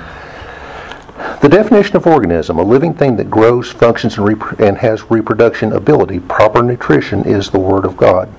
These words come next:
And that's, that's important to realize that, um, growth, function, and, um, reproduction are all an important part of the church. It bothers me a little bit when they hear people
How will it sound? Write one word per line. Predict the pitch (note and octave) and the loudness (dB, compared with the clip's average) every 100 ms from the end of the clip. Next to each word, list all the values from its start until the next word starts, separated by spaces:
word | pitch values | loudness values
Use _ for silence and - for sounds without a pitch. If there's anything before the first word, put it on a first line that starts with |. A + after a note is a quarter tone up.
| - - - - - - - - | -20 -20 -18 -18 -18 -20 -14 -2
And | C3 | 2
that's, | C3+ - | 2 0
that's | - F3 | -2 -2
important | F#3 C#4+ C#4 | 0 0 2
to | G#3+ | 2
realize | C4 G2 - | 2 2 2
that, | G#2 - - - | 0 0 -8 -4
um, | A#2 G2+ G2 G2 - - - - - | 0 2 0 -6 -16 -20 -20 -20 -12
growth, | - B2+ D#3 F#3 - - | -2 2 4 2 -4 -18
function, | - - D#3+ E3 - B2+ B2 A#2+ - | -6 2 2 0 -4 -4 -4 -8 -10
and, | B2+ A2 G#2+ A2+ | -8 -8 -8 -6
um, | G#2 G2+ G#2 - - - - - - - | -4 -4 -8 -16 -20 -20 -20 -20 -20 0
reproduction | D3 D#3 C3 F#3+ G#3 C3+ | 2 2 2 2 0 0
are | A#2 B2+ | 2 2
all | |
an | E3+ | 0
important | D3 - - | -2 -4 -4
part | - D#3 | -2 0
of | C#3+ | 0
the | - | -4
church. | - C3+ B2+ | -2 -2 -2
It | D3+ D3+ | -2 0
bothers | D4 E4 - | 0 -2 -4
me | E3 | -2
a | |
little | D3 B2+ | 0 0
bit | G2 G#2 | 0 -2
when | A2+ A2 | -2 -6
they | A2+ | -6
hear | A2 - C#3 | -6 -4 -4
people | C3 - A2 A#2 G#2+ | -4 -8 -6 -4 -4